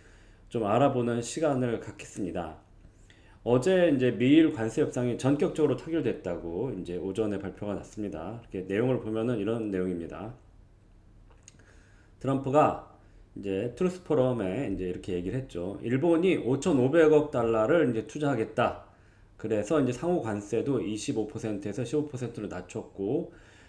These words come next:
그리고 이제 트럭이라든지, 그리고 미국의 그 쌀이라든지 이제 대거 이제 그 수입을 하기로 했기 때문에 우리는 이제 적극적으로 일본의 시장을 이제 공략할 것이다.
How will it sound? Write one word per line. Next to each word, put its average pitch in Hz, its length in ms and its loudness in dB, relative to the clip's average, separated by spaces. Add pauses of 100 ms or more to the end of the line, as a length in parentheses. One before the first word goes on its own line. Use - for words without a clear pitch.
(120)
그리고 117 400 0
이제 113 180 -2
트럭이라든지, 92 1200 -2
그리고 90 300 -8
미국의 104 800 -2 (480)
그 101 120 -10
쌀이라든지 123 1040 0
이제 82 240 -14
대거 104 640 0
이제 107 480 -6
그 - 140 -6
수입을 143 480 0
하기로 147 200 -2
했기 160 260 -4
때문에 104 520 -2 (380)
우리는 117 440 0
이제 98 120 -4
적극적으로 110 800 0
일본의 113 520 0
시장을 131 540 0
이제 107 120 -2
공략할 120 380 -4
것이다. - 520 -2